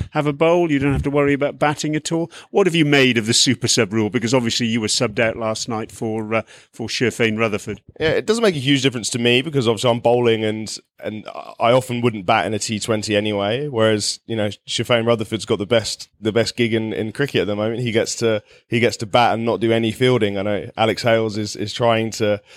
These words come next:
Speaker 2: to get himself, uh, off the pitch as well. They're, they're fighting for the competition of who's gonna get subbed off. Um, so it's nice for the batters. I'm sure every batter would love to go out there and, and do their batting and then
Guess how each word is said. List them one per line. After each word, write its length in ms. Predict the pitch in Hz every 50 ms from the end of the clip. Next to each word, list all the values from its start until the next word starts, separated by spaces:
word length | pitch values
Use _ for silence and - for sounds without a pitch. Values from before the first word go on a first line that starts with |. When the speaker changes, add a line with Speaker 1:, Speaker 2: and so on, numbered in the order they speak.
| - - - _ _
Speaker 2:
to 120 | - 113
get 140 | 95 117 101
himself, 500 | 107 110 - - 120 110 110 101 - 110
uh, 320 | 113 107 104 107 104 98 -
off 180 | 110 107 -
the 100 | - 110
pitch 280 | - 120 117 - - -
as 120 | 107 101
well. 180 | 113 113 117 120
They're, 120 | 113 104
they're 280 | 101 - 110 107 104 101
fighting 460 | - - 113 110 107 - - 107 107
for 200 | 98 - 110 107
the 100 | 98 107
competition 480 | - 120 107 - - 117 110 - 113 107
of 80 | 98
who's 200 | 117 113 113 101
gonna 180 | - 113 110 104
get 140 | 117 104 -
subbed 300 | - - 113 107 95 117
off. 300 | 113 143 139 - - _ _ _ _ _ _ _ -
Um, 340 | 98 101 104 107 107 107 110
so 160 | - 123 104
it's 100 | 92 -
nice 200 | 131 135 147 143
for 80 | - 117
the 80 | 117
batters. 440 | - 131 131 131 - 127 120 135 135
I'm 100 | 123 113
sure 160 | 110 123 120
every 160 | 123 123 120 101
batter 260 | 113 104 - - 110
would 100 | 107 107
love 220 | 117 117 107 -
to 120 | - 113 110
go 100 | 117 117
out 160 | 117 104 82
there 240 | 110 110 107 110 107
and, 160 | 107 107 104 _ _ _ _ _
and 140 | - 107 95
do 140 | 120 113 110
their 120 | 107 104
batting 400 | 104 117 113 - - 120 110 110
and 120 | 107 104
then 340 | 107 107 107 107 107 107 -